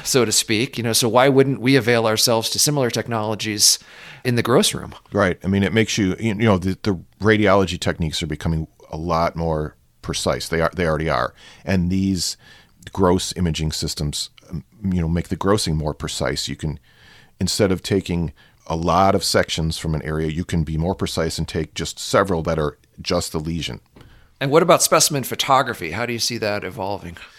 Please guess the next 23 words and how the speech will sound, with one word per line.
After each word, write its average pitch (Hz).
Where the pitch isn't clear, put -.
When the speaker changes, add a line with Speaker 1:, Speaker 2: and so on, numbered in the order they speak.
Speaker 2:
That, 117
I 98
think, -
i-, -
is 90
going 87
to -
be 80
mo-, 85
more 92
widely 82
used 82
also. 82
I 65
mean, 107
we 110
photograph 90
most 113
complex 90
specimens, 87
but 82
I 78
think 101